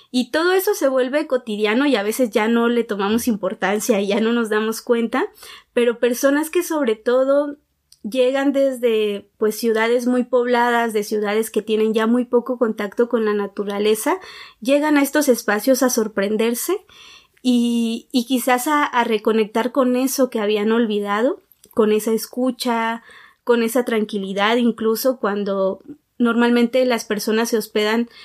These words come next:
en cabañas que están en el bosque, porque también lo que buscan son esos espacios tranquilos y en donde todo el estrés de, de los trabajos, de las ciudades,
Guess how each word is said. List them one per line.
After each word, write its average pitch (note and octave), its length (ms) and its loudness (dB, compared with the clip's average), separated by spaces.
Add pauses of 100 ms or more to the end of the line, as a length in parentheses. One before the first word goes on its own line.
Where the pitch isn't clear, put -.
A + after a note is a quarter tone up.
(180)
en A3 180 2
cabañas G#3+ 460 2
que A3+ 80 2
están A3 260 2
en A#3+ 120 4
el G#3 120 4
bosque, A#3 420 0
porque B3 300 0
también G#3 320 0
lo B3 140 2
que A3+ 100 -2
buscan B3 600 -2
son A#3 240 0
esos B3 220 0
espacios G#3+ 480 0
tranquilos B3 760 -2 (420)
y A#3 180 -2
en A#3 180 0
donde A3 680 0
todo C4+ 240 0
el D#4+ 100 -2
estrés D4 760 -2
de, G#3+ 720 0 (760)
de G#3+ 200 4
los G#3 180 0
trabajos, A3+ 640 2
de G#3+ 100 2
las G3+ 180 -2
ciudades, A3 680 0